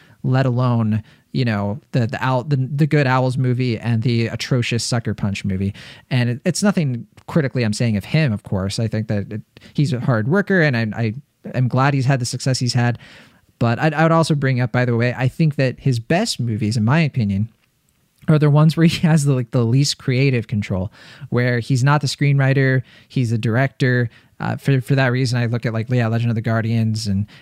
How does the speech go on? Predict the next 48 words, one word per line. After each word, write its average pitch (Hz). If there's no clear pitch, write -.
and 113
Watchmen. 110
I 113
think 135
those, 123
I, 165
I, 165
I 156
maintain 135
Watchmen's 98
a 98
good 92
film, 101
uh, 101
but 127
those 151
are 143
films 139
that 127
he 131
didn't 139
really 131
do 127
much 123
with -
the 120
script. 98
I, 139
I 160
know 208
he 180
didn't 160
technically, 156
he 151
doesn't 147
get 151
screenwriting 143
credit 143
for 139
B 143
V 143
S, 143
but 120
I 131
think 143
we 123
can 120
probably 120